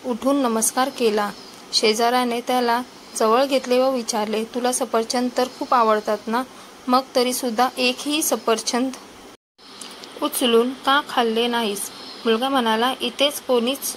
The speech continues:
नव्ह-, नव्हते. मी दोन तीन सफरचंदे जरी उचलून घेतली असती तरी कुणालाच कळले नसते. कोणीच मला पाहत नव्हते, पण कोणी पाहत नव्हते, पण मी स्वतःला ते पाहत होतो, परंतु मी स्वतःला फसवू शकत नाही."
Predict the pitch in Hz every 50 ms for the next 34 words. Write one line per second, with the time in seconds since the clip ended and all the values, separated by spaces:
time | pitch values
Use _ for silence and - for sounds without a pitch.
0 | - 262 262 247 233 233 220 - - - - 240 240 233 226 226 226 226 - 202
1 | 185 196 - - - - - - - - - 240 247 269 247 226 247 254 254 269
2 | 262 - 240 240 254 247 - 240 226 - 233 233 233 254 233 233 226 226 247 262
3 | 262 - - - - - - - - - 240 226 240 233 254 277 269 254 247 -
4 | 240 233 254 262 254 254 240 214 - 226 220 254 247 233 226 - - 240 240 226
5 | - 247 240 254 262 262 - 233 220 214 220 220 240 254 247 - - - 240 226
6 | 220 220 226 226 233 240 240 247 - - 220 208 196 196 - - - 233 233 233
7 | 247 269 277 - 285 254 240 233 233 240 240 - 220 233 233 214 220 - - 233
8 | 240 233 220 226 - 214 196 196 - - - - - - - - - - 240 240
9 | 240 233 - 247 240 233 247 269 262 - 247 240 240 226 233 - 254 233 226 226
10 | 226 - 240 233 233 233 - - - - - - - - - 247 240 247 247 240
11 | 254 269 269 - 247 220 214 240 226 220 220 233 240 240 - 254 262 262 - 240
12 | 240 233 214 220 - - 220 226 - - 208 196 185 - - - - - - -
13 | - - - - 254 262 254 269 254 254 247 240 247 277 285 - 285 240 220 -
14 | 233 226 233 247 247 - - 226 226 233 - 254 247 - 269 240 - 233 226 -
15 | 233 220 226 202 190